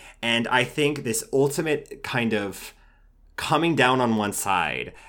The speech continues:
that she, you know, everything that happens and she is, like, frayed and pulled every which way and something in her snaps. And she finally just has to accept that, yes,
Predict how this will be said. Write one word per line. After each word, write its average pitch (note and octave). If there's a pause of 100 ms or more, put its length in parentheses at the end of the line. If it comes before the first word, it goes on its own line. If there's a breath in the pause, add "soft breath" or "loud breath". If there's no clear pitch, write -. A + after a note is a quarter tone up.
(100)
that A2
she, D3
you B2+
know, G#2+
everything C#3+
that A2
happens F#2+
and G2
she C3
is, F#2+
like, F#2+ (360)
frayed D3+
and A2
pulled D3+
every B2+
which B2+
way A2+
and G2+
something C#3
in G#2
her A2
snaps. - (300 loud breath)
And A2
she D#3+
finally C#3
just A#2+
has A#2+
to A2
accept G#2+
that, G2+
yes, G#2